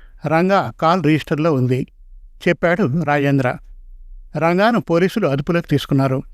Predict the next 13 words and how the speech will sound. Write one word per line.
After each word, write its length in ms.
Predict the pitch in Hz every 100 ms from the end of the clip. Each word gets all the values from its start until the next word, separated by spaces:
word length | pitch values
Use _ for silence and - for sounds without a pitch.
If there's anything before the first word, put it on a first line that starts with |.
| - - _ _ _ - -
"Well 220 | 151 190
done 200 | 214 233
రాజేంద్ర 300 | 175 175 185
గారు, 340 | 165 156 147 156 - -
మా 160 | 160
పరువు 300 | 160 151 180
కాపాడారు," 680 | 208 156 147 156 143 127 131 - - - - 156
అభినందనలు 480 | 147 190 190 220
తెలిపింది 600 | 202 156 143 147 180 120 - -
మాధవి. 480 | 135 139 156 131 - - - _ _ _ _ _ - -
"మీ 180 | 170 175
ఫీజు 320 | - 220 -
తీసుకోలేదు?" 720 | 180 175 202 180 160 170 185